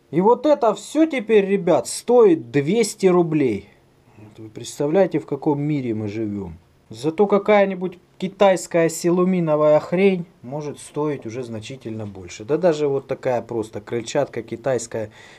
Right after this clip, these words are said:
поверьте мне, будет стоить, ну, больше, чем двести рублей. Сто процентов. Ну и напоследок немножко полезностей.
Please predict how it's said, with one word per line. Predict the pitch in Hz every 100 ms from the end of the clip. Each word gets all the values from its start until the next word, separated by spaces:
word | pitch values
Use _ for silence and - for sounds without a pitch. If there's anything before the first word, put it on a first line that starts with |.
| -
поверьте | 143 165 180 170 151
мне, | 156 208 214 214 -
будет | 139 170 160
стоить, | - 175 175 160 143 - _ _ _ _
ну, | 165 180
больше, | 175 165 - -
чем | - 101
двести | 98 98 - 104
рублей. | 101 - 87 82 _
Сто | - - 131
процентов. | - 98 - 98 90 - _ _ _ _ - - - _ _ -
Ну | 175
и | 214
напоследок | 220 220 214 240 226 202
немножко | 202 208 233 226 214
полезностей. | 220 226 233 175 156 - - 98